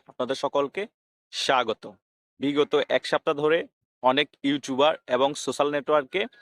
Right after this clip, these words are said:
ভেসে বেড়াচ্ছে ডোনাল্ড ট্রাম্প ইন্ডিয়া সফর করবে। ডোনাল্ড ট্রাম্প এপ্রিল মাসে ইন্ডিয়া সফর করার কথা ছিল, কিন্তু তিনি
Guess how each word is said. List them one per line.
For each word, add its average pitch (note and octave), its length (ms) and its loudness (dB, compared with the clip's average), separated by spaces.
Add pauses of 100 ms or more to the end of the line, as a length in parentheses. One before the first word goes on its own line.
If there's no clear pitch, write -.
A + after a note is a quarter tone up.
(220)
ভেসে D3 220 -2
বেড়াচ্ছে D3+ 380 2 (680)
ডোনাল্ড C#3+ 340 0
ট্রাম্প G#3+ 260 -2 (320)
ইন্ডিয়া B2+ 300 2
সফর A2+ 320 -2
করবে। F#2 320 -10 (560)
ডোনাল্ড C#3+ 240 2
ট্রাম্প F#3 260 2
এপ্রিল D#3+ 300 -2
মাসে F3 280 2
ইন্ডিয়া D#3 200 0
সফর D#3 320 -4
করার D#3+ 240 2
কথা D3+ 240 -2
ছিল, F#3 260 -4
কিন্তু D3 300 -6 (100)
তিনি D#3+ 280 -4